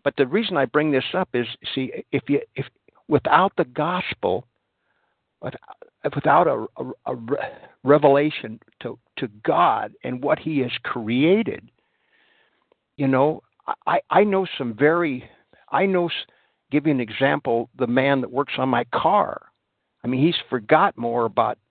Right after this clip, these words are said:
plumbing, elect-, electrical work. He, he's a tremendous, uh, electrician. And then I have another friend, uh, you know, y-, and yet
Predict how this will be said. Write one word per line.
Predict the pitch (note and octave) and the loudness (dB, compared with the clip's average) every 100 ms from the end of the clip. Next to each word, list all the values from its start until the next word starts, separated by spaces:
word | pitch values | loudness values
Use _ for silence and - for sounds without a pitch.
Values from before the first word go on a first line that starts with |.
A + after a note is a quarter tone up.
| _ _ _ _ _ _ - | _ _ _ _ _ _ -2
plumbing, | - C#3 C3+ C#3 C3+ B2 | 4 6 4 -2 -4 -10
elect-, | - - - - - C3 - | -10 -12 -14 -18 -14 -14 -10
electrical | G#2+ B2+ D3 - B2 C#3 | 2 4 2 -2 -6 -6
work. | A#2+ C3+ C#3 C#3 - _ _ _ - | -4 -2 -2 -2 -10 _ _ _ -12
He, | B2 | -8
he's | - B2+ | -6 -6
a | - - | -6 -8
tremendous, | - A2 D3+ F3+ D3 - - - - | -6 2 4 4 2 -6 -14 -14 -10
uh, | B2+ - | -8 -6
electrician. | C3 B2 - C#3+ - C#3 D#3 _ _ _ _ _ _ _ _ - | -8 -4 0 0 0 -8 -10 _ _ _ _ _ _ _ _ -6
And | A#2+ A2+ | -4 0
then | B2+ A#2+ | 2 2
I | A2 A2+ | 0 0
have | A2+ | -2
another | G2 G2+ D#3+ G3+ C3+ | -2 2 4 2 -2
friend, | - A2+ B2+ A#2+ - _ _ _ _ _ _ _ _ | -6 -6 -6 -6 -10 _ _ _ _ _ _ _ _
uh, | A2+ - - - - A#3 | -14 -8 -8 -8 -14 -6
you | B2+ | -6
know, | A2 A#2 D3+ _ _ _ _ _ _ _ _ - - _ - | -4 -4 -6 _ _ _ _ _ _ _ _ -10 -10 _ -8
y-, | D#3 - - | -6 -6 -2
and | D#3 C#3 D3 D3+ | 4 4 2 0
yet | D#3 - | 2 2